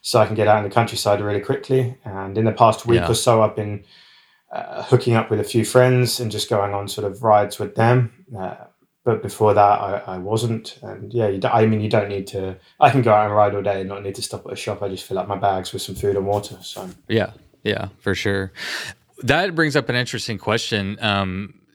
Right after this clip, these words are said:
Speaker 2: so you're talking about going out and riding with friends. Do you have a, a preferred, like, do you like to train with people? Do you like to train with, with yourself, or is it e-, unaffected, like, either way?
Speaker 1: I, I train alone ninety-nine point nine percent of the time.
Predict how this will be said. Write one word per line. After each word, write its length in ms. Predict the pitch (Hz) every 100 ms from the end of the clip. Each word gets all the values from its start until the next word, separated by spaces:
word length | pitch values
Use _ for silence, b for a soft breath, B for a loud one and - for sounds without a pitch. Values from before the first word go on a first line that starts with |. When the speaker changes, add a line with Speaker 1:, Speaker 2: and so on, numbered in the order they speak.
| - -
Speaker 2:
so 140 | - 135
you're 100 | 110
talking 160 | 120
about 140 | 110 107
going 180 | 107
out 100 | 104
and 80 | 98
riding 220 | 98 101
with 160 | 98 90
friends. 480 | 101 104 104 98 -
Do 100 | 113
you 160 | 165 147
have 600 | 107 113 131 143 135 - b b b b _ _ -
a, 180 | 107 95
a 60 | 110
preferred, 460 | 120 101 117 113 107
like, 160 | 92
do 80 | 104
you 80 | 110
like 240 | 98 101
to 80 | 104
train 340 | - 110 104
with 180 | 95 107
people? 440 | - 110 - 104 95
Do 80 |
you 100 | 92
like 140 | 92 92
to 80 | 101
train 180 | 98 98
with, 160 | 98
with 280 | 95 101 95
yourself, 560 | 92 - 113 110 101 -
or 140 | 95
is 100 | 90
it 240 | 95 95 _ _
e-, 220 | 123 120
unaffected, 580 | 110 101 87 98 90 95
like, 160 | 87 87
either 220 | 95 85
way? 380 | 82 87 85 85 b b -
Speaker 1:
I, 280 | 135 127
I 40 | 120
train 460 | 156 143 131 123 123
alone 560 | 117 117 113 110 110
ninety-nine 460 | 113 110 110 107 104
point 200 | - 110
nine 160 | 107 101
percent 260 | - 113
of 60 | 104
the 60 | 95
time. 260 | 101 95